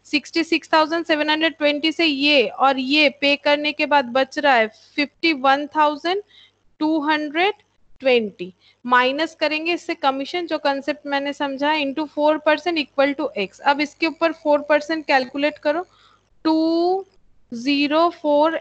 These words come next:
एट पॉइंट एट minus zero point zero four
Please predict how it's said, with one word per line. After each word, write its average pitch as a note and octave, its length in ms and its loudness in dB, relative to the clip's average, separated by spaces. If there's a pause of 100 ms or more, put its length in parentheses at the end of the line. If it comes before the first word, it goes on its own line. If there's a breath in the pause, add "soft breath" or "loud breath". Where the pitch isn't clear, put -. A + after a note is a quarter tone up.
एट C#4 280 0 (100)
पॉइंट C#4+ 380 0
एट C#4+ 240 -4 (160)
minus B3+ 520 0
zero C4+ 240 0 (120)
point C#4+ 360 0
zero B3+ 240 -2 (160)
four C#4 160 2